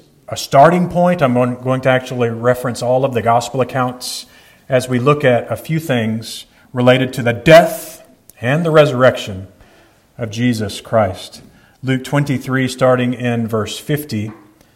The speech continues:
and I'll be reading through twenty-four, verse forty-nine. It's a long passage. Please remain seated, but I will ask you to stand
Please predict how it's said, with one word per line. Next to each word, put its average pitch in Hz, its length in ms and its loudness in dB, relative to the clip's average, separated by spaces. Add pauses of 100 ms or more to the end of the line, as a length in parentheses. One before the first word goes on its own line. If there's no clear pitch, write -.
(160)
and 117 120 -4
I'll 117 80 2
be 117 140 -2
reading 120 520 -2
through 117 240 -4
twenty-four, 127 1120 -2 (160)
verse 113 600 -6 (640)
forty-nine. 110 800 -4
It's 117 120 -10
a 127 40 -2
long 123 240 2
passage. 123 460 2
Please 143 220 -2
remain 127 260 0
seated, 127 340 -4
but 117 120 2
I 113 100 6
will 120 240 2
ask 117 240 0
you 117 60 -8
to 110 80 -8
stand 113 520 -4